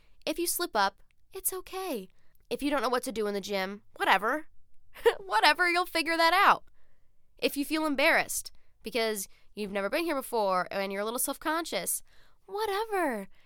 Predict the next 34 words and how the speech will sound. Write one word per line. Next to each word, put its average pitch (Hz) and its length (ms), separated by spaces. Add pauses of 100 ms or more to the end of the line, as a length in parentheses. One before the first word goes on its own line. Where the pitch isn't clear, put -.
It's - 220
okay. 415 760 (360)
Whatever. 415 720 (180)
Who 480 240
cares, 320 500
right? 349 340 (300)
Everyone's 330 460
there 302 300
to 302 160
work 269 300
out. 277 400 (360)
You 277 140
don't 392 200
have 311 280
to 339 80
take 320 220
it 277 80
super 277 300
seriously 262 720
unless 247 320
you 233 80
want 196 340
to, 196 300 (380)
but 311 120
you 370 80
don't 359 160
have 277 360
to. - 340 (1500)
The 285 100
gym 320 240
doesn't 311 220
have 269 240
to 240 80
be 240 480